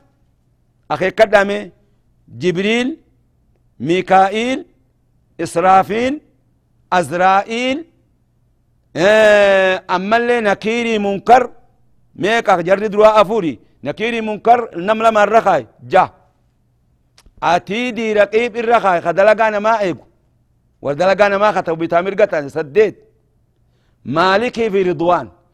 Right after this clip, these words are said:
Ridwaan dalagaan isaa dalagaa jannataati.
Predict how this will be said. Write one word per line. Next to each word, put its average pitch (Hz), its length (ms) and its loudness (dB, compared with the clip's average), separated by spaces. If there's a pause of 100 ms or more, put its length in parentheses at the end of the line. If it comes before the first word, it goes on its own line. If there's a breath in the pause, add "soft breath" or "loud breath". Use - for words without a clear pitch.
(180)
Ridwaan 220 800 0 (360)
dalagaan 185 460 -2
isaa 175 260 -6
dalagaa 156 420 -2
jannataati. 135 600 -12